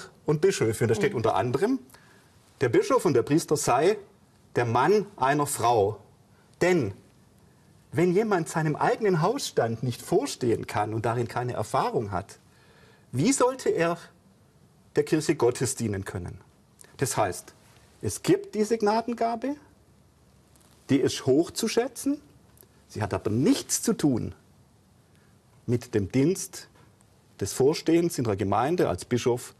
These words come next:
Speaker 1: oder als Priester.
Speaker 2: Mhm. Also, Sie machen es deutlich, das Buch macht es deutlich,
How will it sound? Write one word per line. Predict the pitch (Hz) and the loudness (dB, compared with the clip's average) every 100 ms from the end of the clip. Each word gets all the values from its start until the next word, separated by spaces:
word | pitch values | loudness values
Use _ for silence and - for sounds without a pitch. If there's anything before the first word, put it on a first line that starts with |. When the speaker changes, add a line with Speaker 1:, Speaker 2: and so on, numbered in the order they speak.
| - - - - | -20 -20 -20 -2
Speaker 1:
oder | 117 - | -2 0
als | 98 - | -4 -8
Priester. | - 87 - - - | -10 -12 -14 -16 -12
Speaker 2:
Mhm. | 202 185 190 - - - - - - - - | -10 -10 -16 -20 -18 -16 -14 -16 -16 -18 -2
Also, | 208 180 180 - _ _ _ _ | 0 0 -2 -10 _ _ _ _
Sie | - 254 | 0 4
machen | 269 269 | 4 2
es | 254 | -2
deutlich, | - 247 247 - | 0 0 0 -4
das | 208 | -6
Buch | - 233 262 | 0 0 2
macht | 220 190 190 208 | 0 -2 -4 -6
es | - | -6
deutlich, | - 165 180 - 208 202 - | -2 -2 -2 -4 -4 -4 -8